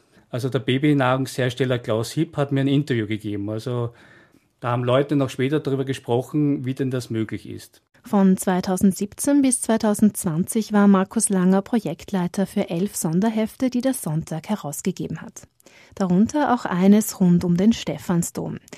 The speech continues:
Speaker 2: Apropos, die Lage der Redaktionsbüros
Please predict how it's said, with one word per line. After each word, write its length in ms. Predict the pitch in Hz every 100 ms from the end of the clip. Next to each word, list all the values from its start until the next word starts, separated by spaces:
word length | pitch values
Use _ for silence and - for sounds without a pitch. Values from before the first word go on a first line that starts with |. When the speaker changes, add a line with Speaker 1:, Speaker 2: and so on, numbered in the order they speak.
| - - - _
Speaker 2:
Apropos, 540 | - 180 196 - 190 277 349 - - -
die 80 |
Lage 440 | 190 160 - 233 262
der 140 | 202
Redaktionsbüros 1300 | 190 190 190 - 165 208 240 - 254 208 190 220 -